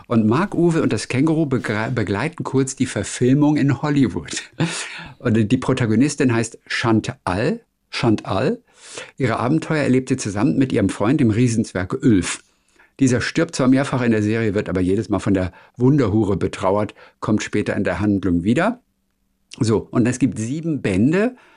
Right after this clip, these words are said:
und die heißen A, die Wunderhure, dann Band zwei, die Wunderhure wundert sich, <laughs> drei, die Wunden der Wunderhure, vier, die Wunderhure in Wuppertal, fünf,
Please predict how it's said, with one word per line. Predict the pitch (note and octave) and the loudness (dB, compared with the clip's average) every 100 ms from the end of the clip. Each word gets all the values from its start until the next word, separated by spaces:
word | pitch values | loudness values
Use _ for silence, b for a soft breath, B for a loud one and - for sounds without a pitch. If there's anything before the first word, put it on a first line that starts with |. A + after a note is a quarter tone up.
| b b | b b
und | A#2 | -2
die | A#2+ | 0
heißen | A3 - A#2 | 0 0 -2
A, | A2 A#2 | -2 -2
die | G2+ | 0
Wunderhure, | A2 C#3+ D#3 F3 F#3+ G3 B B B | 0 -2 -2 -2 -4 -6 B B B
dann | - G#2+ | -2 0
Band | A2+ F#2 - | 0 -2 -2
zwei, | G#2+ F#2+ C3+ E3+ - - | -4 -2 -2 -4 -10 -4
die | G2 | 2
Wunderhure | B2+ C#3 A#2 G#2+ F2+ | 4 4 2 2 2
wundert | G#2 C#3+ D3+ | 2 2 0
sich, | - - - _ B B B B - | -2 -4 -8 _ B B B B -16
<laughs> | - G3 F3 - | -14 -12 -8 -4
drei, | A2 G#2+ D3 E3+ | -2 -2 -2 0
die | C3 G#2+ | 0 4
Wunden | D3+ F3+ A#2+ | 4 2 0
der | G2+ F2+ | 0 0
Wunderhure, | G2 F2+ F#2 G#2+ D3 A3 b b b b | -2 -2 -2 0 -2 -4 b b b b
vier, | - - C#3 E3 G3 - | -14 -2 0 2 -2 0
die | A#2+ | 2
Wunderhure | B2+ D#3+ B2 B2+ B2 | 4 4 4 2 2
in | G#2 | 2
Wuppertal, | A#2 - E2 - D2+ G#2 G3+ _ _ _ _ | 2 0 -4 -6 -8 -8 -8 _ _ _ _
fünf, | - C3+ F3 F#3 | -2 0 0 -2